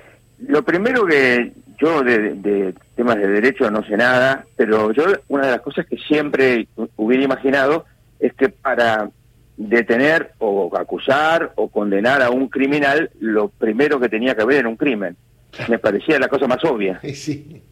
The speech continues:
Speaker 2: correcto.
Speaker 1: Y, y acá si me dicen, por ejemplo, que, no sé, que no había terraplenes, que están, que había sobreprecios, que no están, que había obras inconclusas, que no están, que había obras mal hechas, que están bien hechas,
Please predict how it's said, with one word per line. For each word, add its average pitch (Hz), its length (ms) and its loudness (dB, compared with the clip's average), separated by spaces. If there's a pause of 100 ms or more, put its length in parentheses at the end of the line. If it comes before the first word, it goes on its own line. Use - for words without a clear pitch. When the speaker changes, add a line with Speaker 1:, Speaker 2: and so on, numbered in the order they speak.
(340)
Speaker 2:
correcto. 135 440 -4
Speaker 1:
Y, 120 220 0 (520)
y 254 100 2
acá 202 300 2
si 175 80 0
me 143 140 2
dicen, 151 340 0
por 123 120 0
ejemplo, 123 400 2
que, 107 260 0
no 117 180 0
sé, 104 140 0
que - 160 -4
no 143 180 2
había 175 320 2
terraplenes, 160 720 2
que 113 120 -4
están, 104 400 -2 (540)
que 127 100 4
había 147 300 2
sobreprecios, 175 720 0
que 117 160 0
no 113 80 0
están, 113 400 -2 (340)
que 123 260 2
había 156 340 2
obras 175 280 -2
inconclusas, 180 800 0 (160)
que 117 100 2
no 123 100 0
están, 120 400 -2 (300)
que 135 140 4
había 165 320 2
obras 185 360 0
mal 151 200 2
hechas, 196 320 2
que 156 80 -2
están 131 200 -2
bien 143 140 2
hechas, 117 360 0